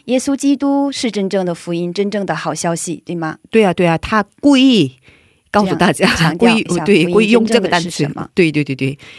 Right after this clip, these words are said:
Speaker 1: 嗯。
Speaker 2: 耶稣基督是真正的福音。
Speaker 1: 阿门。
Speaker 2: 嗯。那我们接着看第二节，可以为我们读一下吗？
Speaker 1: 好的，我给大家读一下。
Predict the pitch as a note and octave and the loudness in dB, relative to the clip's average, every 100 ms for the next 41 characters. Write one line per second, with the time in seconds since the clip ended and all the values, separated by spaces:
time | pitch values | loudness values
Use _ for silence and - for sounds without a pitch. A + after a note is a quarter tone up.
0 | - F3 - - B3 B3 A3 A#3 G#3 A3 | -16 -16 -6 2 2 2 0 0 4 2
1 | - D4+ - F#3 F3 D#3+ C#3+ - C3+ D3 | 4 2 2 0 0 -2 -4 -4 -4 -4
2 | C#3+ - D3 C#3+ C#3+ C#3+ C#3+ C#3 - - | -8 -8 -6 -6 -6 -6 -6 -8 -12 -18
3 | - - A3+ G#3+ B3 A#3+ D#4 D4+ F#3+ - | -16 0 2 4 2 2 2 4 2 -2
4 | - G#3+ F#3+ F#3 A3+ A#3+ B3+ - C#3 C#3 | -2 0 0 2 2 2 0 -2 -4 -4
5 | C#3 C#3+ - F#3+ G3+ A3 F3 D3+ C#3+ C#3 | -4 -8 -2 2 4 4 2 -2 -4 -4
6 | C#3+ C3+ B2+ _ - E3+ F3+ G3+ - - | -6 -8 -12 _ -10 -6 -4 -6 -8 -20
7 | - A3+ A3 F#3+ A3 G#3 G#3+ G#3 E3 G3 | -6 -2 -2 0 -2 0 -2 -2 -6 -6
8 | - G#3+ D#3+ | -4 -4 -4